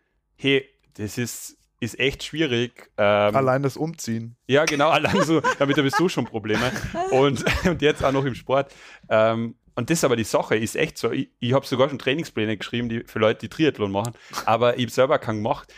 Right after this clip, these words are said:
Speaker 1: Und in dem Moment, im Radfahren kenne ich mich aus, im Laufen kenne ich mich aus, Schwimmen, na.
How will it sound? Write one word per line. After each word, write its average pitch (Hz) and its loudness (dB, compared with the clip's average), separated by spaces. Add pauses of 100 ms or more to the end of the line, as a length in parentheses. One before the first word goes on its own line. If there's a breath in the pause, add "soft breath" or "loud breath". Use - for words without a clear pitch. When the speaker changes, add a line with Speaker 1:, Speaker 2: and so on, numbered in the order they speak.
(100)
Speaker 1:
Und - -12
in 127 -2
dem 131 2
Moment, 131 0 (420)
im 117 2
Radfahren 135 0
kenne 135 -2
ich - -4
mich 117 2
aus, 123 2
im 113 -8 (260)
Laufen 123 2
kenne 127 -2
ich 113 -2
mich 110 0
aus, 104 0
Schwimmen, 117 -4
na. 107 0